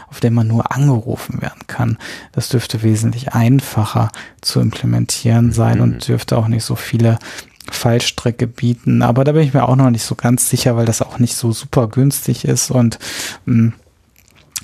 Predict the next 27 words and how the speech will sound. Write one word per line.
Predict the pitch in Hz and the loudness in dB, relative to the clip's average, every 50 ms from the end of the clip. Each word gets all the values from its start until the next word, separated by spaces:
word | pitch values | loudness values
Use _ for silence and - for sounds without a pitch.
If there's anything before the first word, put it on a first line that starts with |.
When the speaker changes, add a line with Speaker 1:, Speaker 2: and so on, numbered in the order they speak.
| - - | -6 -2
Speaker 1:
dann, | - 117 113 117 120 120 127 | 0 2 2 2 2 0 -2
also | 117 - - 120 117 110 | -2 -4 -4 -4 -4 -4
vor | - - 117 117 | -2 -2 0 2
allem, | 113 117 113 | 2 2 2
wenn | 110 107 | 2 2
jeder | 107 113 110 113 117 | 0 0 0 0 0
so | 110 113 110 113 | 0 -2 -6 -4
wirklich | - 120 117 - 123 - | -4 -6 -2 -2 -4 -2
seine | - - 104 101 104 - - | 0 0 0 0 0 -2 -2
eigene | - 104 110 123 131 131 123 | -2 0 2 4 4 4 4
Rufnummer | 110 104 113 113 - - 120 107 104 101 - - | 2 0 -2 -4 -2 0 0 0 0 0 0 2
haben | 120 120 117 110 | 2 2 2 2
möchte, | 113 117 110 - - - 123 117 | 0 0 -2 -4 -4 -4 -4 -4
da | 107 - 107 107 117 - - - - - - - - - | -2 -2 -2 -2 -2 -4 -8 -12 -14 -14 -16 -18 -20 -10
hängen | - - 120 123 120 | -2 2 4 4 4
dann | 120 110 107 | 4 4 2
ja | 110 - | 2 0
auch | - - - - | 0 -2 -2 0
immer | 117 110 110 | 0 0 0
ganz | 110 - 120 113 - - - - - - - - - - - - _ _ _ _ | 0 -2 -4 -4 -2 -4 -4 -4 -6 -6 -10 -12 -14 -18 -20 -20 _ _ _ _
bürokratische | - 131 131 123 117 120 120 - - - 117 120 131 127 - - 127 123 - - 123 | 0 2 2 2 2 2 0 -2 0 0 2 2 2 0 0 -4 -4 -4 0 -2 -2
Dinge | 117 - 120 120 131 123 | 0 2 2 4 4 4
da | 110 117 113 113 | 4 2 0 0
dran, | - - - 127 117 117 117 | -2 -4 -2 0 2 2 2
dass | 117 110 - - | 2 0 -2 -2
man, | 120 110 110 110 110 110 117 120 - - - - - - - _ - | -2 0 0 2 0 0 -2 -6 -8 -16 -20 -20 -20 -20 -16 _ -6
ähm, | - 113 110 107 107 104 104 104 | -4 -2 -2 0 0 -2 -2 -4